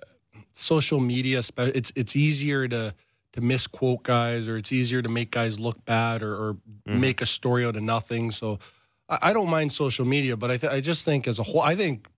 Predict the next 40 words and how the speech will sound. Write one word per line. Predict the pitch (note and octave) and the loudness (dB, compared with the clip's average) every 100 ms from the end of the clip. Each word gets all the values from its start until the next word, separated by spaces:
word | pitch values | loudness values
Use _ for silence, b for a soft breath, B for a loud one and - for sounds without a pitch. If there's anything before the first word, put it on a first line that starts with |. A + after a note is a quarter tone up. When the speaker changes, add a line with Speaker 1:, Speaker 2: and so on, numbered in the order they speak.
| _ | _
Speaker 1:
I, | A#2+ B2 | 2 2
I, | F#2+ D2 - - | 2 -4 -8 -6
I | B2 | -2
think | C3+ A#2+ | 0 0
journalism | B2 B2+ C#3+ C3+ A2+ A2 | 2 2 4 2 0 -2
as | G2+ | -4
a | G2+ | -4
whole, | B2 B2 G2+ | 0 0 0
there, | G#2 A2+ | -4 -4
there | A2+ | -2
has | A2 C3 B2 | 2 2 0
to | - | -4
be | A#2 A#2 | -2 0
some, | A2 - G#2+ G2+ - b b | 0 0 0 -2 -6 b b
some | - A#2+ | -6 0
more | A#2 A#2 | 2 2
accountability | A2 - A2 G2+ G2 G#2+ G#2+ G#2 F#2 - | -2 -2 -2 -2 -6 -4 -4 -4 -8 -12
there, | - G#2 A2 | -10 -4 -2
Speaker 2:
Mm-hmm. | A2 A#2+ | -2 -4
Speaker 1:
uh, | G2+ F#2+ G2+ G2 F2+ | -6 -6 -6 -8 -6
to, | A2+ G#2 | -4 -4
to | F2 | -2
report | A2 G#2 A#2+ A2 - - | -4 -2 0 -2 -2 -4
things | A2+ G#2 G2+ | 0 0 -2
that | A2 | -4
are | G2 | -6
factual. | - G#2 G2 - A2+ F#2+ | -4 -2 -2 -2 -4 -4
I, | F#2+ | -6
I, | G#2 G2 G2+ G#2 | -6 -4 -6 -6
I, | G#2+ G#2+ | -4 -4
I've | G#2 | -2
had | G2+ A2 G#2 | 0 -2 -2
this | G#2+ G2+ - b b b | -2 -2 -4 b b b
conversation | - A#2+ A2+ B2+ A2 | 2 4 4 2 0
with | A2+ | 0
my | G#2+ | 0
wife, | A#2 A2+ | 0 -2
especially | A2 - A2+ - A#2 G#2+ - - | -2 0 0 2 0 0 -4 -8
after, | A#2 - A#2 A2 F#2+ _ _ | -6 -2 -2 -2 -4 _ _
uh, | A2 G#2 G#2 G2+ | -10 -8 -8 -10